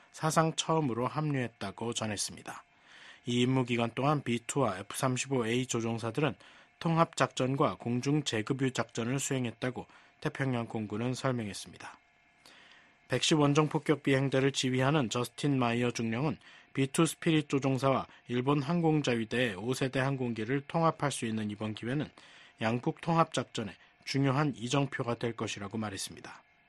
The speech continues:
비투는 적 레이더에 거의 탐지되지 않는 스텔스 폭격기로 비오십이, 비원 계열 전략 폭격기와 함께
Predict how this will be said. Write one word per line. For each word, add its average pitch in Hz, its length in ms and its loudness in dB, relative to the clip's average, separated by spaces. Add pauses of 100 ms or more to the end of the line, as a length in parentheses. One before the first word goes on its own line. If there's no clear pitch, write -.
(520)
비투는 139 540 2
적 127 200 -2 (220)
레이더에 123 440 2
거의 - 300 0
탐지되지 139 640 -2
않는 107 400 -4
스텔스 - 460 -2
폭격기로 127 560 -4 (440)
비오십이, 131 580 4
비원 131 500 2
계열 131 300 4
전략 123 380 0
폭격기와 110 600 -6
함께 104 320 -10